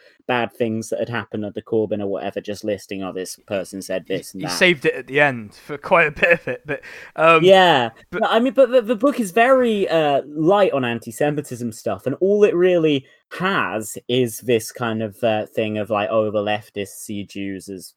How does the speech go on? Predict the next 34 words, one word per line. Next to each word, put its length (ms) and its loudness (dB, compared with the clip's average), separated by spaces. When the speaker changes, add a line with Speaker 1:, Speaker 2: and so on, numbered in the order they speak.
Speaker 1:
powerful, 560 -4
uh, 260 -6
see 220 -6
them 240 -6
as 380 -6
being 600 -6
the 100 -6
oppressor," 640 -4
or 160 -20
Speaker 2:
It's, 140 -4
Speaker 1:
something 200 -4
Speaker 2:
it 100 0
Speaker 1:
like 80 -6
Speaker 2:
sounds 260 4
Speaker 1:
that. 40 4
Speaker 2:
like 160 2
projection 760 -2
from 200 -6
him. 220 -2
But 160 -6
again, 280 4
this 220 -2
links 220 -2
back 240 4
to 100 -2
how 240 2
he 80 -4
says, 300 -4
like, 240 -4
it, 180 -4
how 240 2
he 80 -4
effectively 840 -6
says 320 -10